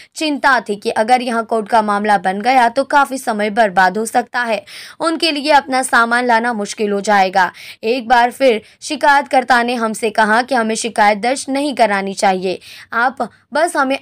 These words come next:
आइटम वापस कर दें, लेकिन हम ऐसा नहीं करना चाहते थे। अभियुक्तों को शीघ्र गिरफ्तार करें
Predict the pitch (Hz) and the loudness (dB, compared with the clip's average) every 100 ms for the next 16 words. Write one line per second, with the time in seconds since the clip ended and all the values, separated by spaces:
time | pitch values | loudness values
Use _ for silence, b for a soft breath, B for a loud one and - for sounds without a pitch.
0 | - 226 220 262 233 214 196 202 - 202 | -6 -6 -2 -2 4 2 4 -2 0 0
1 | 180 185 175 220 220 269 247 277 285 302 | 0 -2 0 -2 -2 -4 -2 -2 -2 -2
2 | 302 302 320 262 214 196 202 185 190 180 | -2 -4 0 0 2 -2 -2 -4 -4 -4
3 | 175 - 208 240 226 226 - 277 262 247 | -4 -2 -4 -4 -4 -6 -6 -6 -2 -2
4 | 254 233 214 254 220 208 - 196 202 277 | -2 -6 -4 -2 -2 -4 -4 -10 -6 -4
5 | 262 | -4